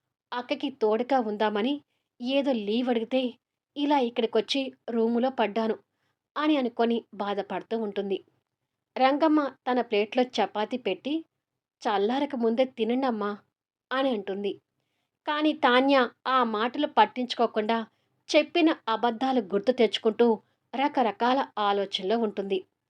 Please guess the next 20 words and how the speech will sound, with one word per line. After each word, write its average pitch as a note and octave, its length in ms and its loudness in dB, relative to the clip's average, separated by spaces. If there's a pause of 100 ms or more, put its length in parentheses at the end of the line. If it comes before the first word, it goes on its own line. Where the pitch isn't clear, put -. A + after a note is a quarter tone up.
(400)
దాంతో C#4 400 4 (280)
గౌతమ్ A#3+ 460 2 (380)
తన D4+ 180 2
భుజం A3 360 2
మీద C#4 160 0 (120)
చేయి G#3+ 240 2
వేసి B3+ 320 0
కదిలించి, A3 580 0 (640)
"ఏమైంది C#4 500 4
డెవిల్, G#3+ 360 4 (440)
తినకుండా D4+ 480 4
ఆలోచిస్తున్నావేంటి?" C#4 920 2 (680)
అని C4+ 220 -4
అడిగాడు. G3 400 -4 (640)
"హా, B3 140 -2 (760)
ఏమీ C4+ 300 4
లేదు B3 240 0
సార్," A#3+ 320 0 (580)
అని C4 220 -2
అంటుంది. G3 380 -4